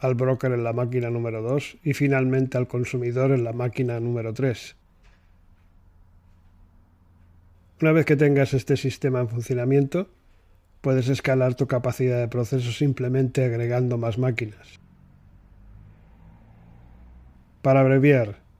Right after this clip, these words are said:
hay tres componentes en un sistema de mensajería. Primero tienes el publicador, luego tienes el consumidor y finalmente tienes al broker de mensajería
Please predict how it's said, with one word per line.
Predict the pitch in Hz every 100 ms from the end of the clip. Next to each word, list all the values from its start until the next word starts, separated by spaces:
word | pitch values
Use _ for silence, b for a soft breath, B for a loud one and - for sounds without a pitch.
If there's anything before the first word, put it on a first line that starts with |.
| _ _ _ _ _
hay | 147 143
tres | 151 147
componentes | 160 139 139 143 143 151 139
en | 131
un | 123
sistema | 131 - 131 123
de | 117
mensajería. | 110 117 - 113 110 107 - - _ - - - _ - - - - - - _ _ _ _ _
Primero | 147 139 156 160
tienes | 160 147 147
el |
publicador, | 127 131 123 120 110 104 107 - _ _ _ _ _ _ _ _ _ _
luego | 139 143 147
tienes | 139 135 139
el | 139
consumidor | 127 123 131 131 131 113 - _ _ _ _ _ _ _ _ _
y | -
finalmente | 123 135 135 131 135 139 165 196 - _ _ _ _ _ _ _
tienes | 151 139 135
al | 127
broker | 120 127 139 131
de | 123
mensajería | 123 135 123 135 135 120 113